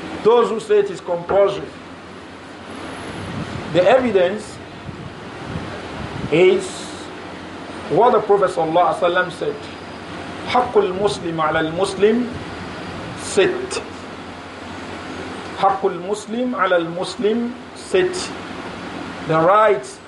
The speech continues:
of the Muslims over a Muslim are six. And he started mentioning them. "إذا لقيته فسلم عليه."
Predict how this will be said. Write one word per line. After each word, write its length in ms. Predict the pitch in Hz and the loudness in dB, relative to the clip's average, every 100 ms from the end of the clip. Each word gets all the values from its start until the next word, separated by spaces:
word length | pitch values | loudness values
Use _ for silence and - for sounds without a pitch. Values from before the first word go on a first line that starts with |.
| - - - - - - - - - - - - | -20 -20 -20 -18 -18 -18 -20 -18 -14 -12 -4 4
of 180 | 156 143 | 4 4
the 100 | 160 | 2
Muslims 680 | 175 196 190 180 160 - - - - - | 4 2 2 0 -2 -8 -12 -14 -12 2
over 380 | 175 180 185 185 | 4 8 8 6
a 20 | 160 165 | 2 0
Muslim 420 | 170 - 160 160 - - - - - - - - - - - - | -2 -2 -4 -4 -6 -10 -12 -12 -12 -10 -10 -10 -10 -10 -10 0
are 400 | 147 156 175 - - - - - | 4 6 6 4 -4 -18 -18 -6
six. 380 | 170 - - - - - - - - - - - - - - - | -4 -4 -12 -16 -18 -18 -16 -10 -8 -6 -8 -8 -8 -10 -10 -2
And 320 | 151 165 165 | 2 2 2
he 160 | 160 170 | -2 -6
started 540 | - 190 190 185 160 | 0 4 4 2 -2
mentioning 520 | 151 170 170 175 170 165 | -2 -2 0 -2 -2 0
them. 240 | 165 - - - - - - - | 0 0 -10 -12 -10 -10 -10 0
"إذا 560 | 147 147 175 202 226 208 | 2 6 6 8 6 6
لقيته 720 | 175 - 160 147 - 180 175 208 208 220 214 220 220 - - | 4 2 -4 -4 4 6 6 4 2 2 2 2 0 -4 0
فسلم 800 | 156 151 - 190 175 160 151 143 | 2 2 4 4 4 0 0 0
عليه." 400 | 139 143 143 139 | 2 4 4 2